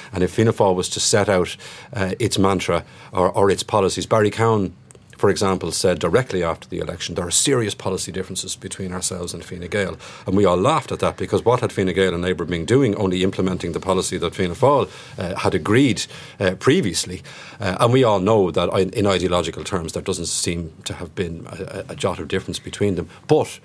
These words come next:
there were those in the party, including Barry Cowan, who were trying to carve out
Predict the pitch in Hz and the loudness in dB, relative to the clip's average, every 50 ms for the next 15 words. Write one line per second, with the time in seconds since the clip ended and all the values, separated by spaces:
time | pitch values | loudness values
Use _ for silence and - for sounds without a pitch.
0 | - - - 120 107 104 104 131 151 165 151 135 113 104 95 95 90 87 - 101 | -16 0 2 4 4 6 4 4 4 6 4 4 4 4 2 0 -2 0 0 0
1 | 95 87 92 90 85 - - 120 147 147 120 98 85 92 87 82 85 - - 90 | 0 2 0 -4 -4 2 4 4 4 4 4 2 0 0 -2 -2 -6 -8 -8 -8
2 | 85 85 80 82 101 104 101 104 107 - - 127 143 170 180 - - - 147 139 | -6 -6 -6 -4 -2 2 4 2 2 2 0 0 0 0 -2 -4 -2 0 2 2
3 | 131 117 101 110 110 98 - - | 2 4 4 4 4 4 2 -4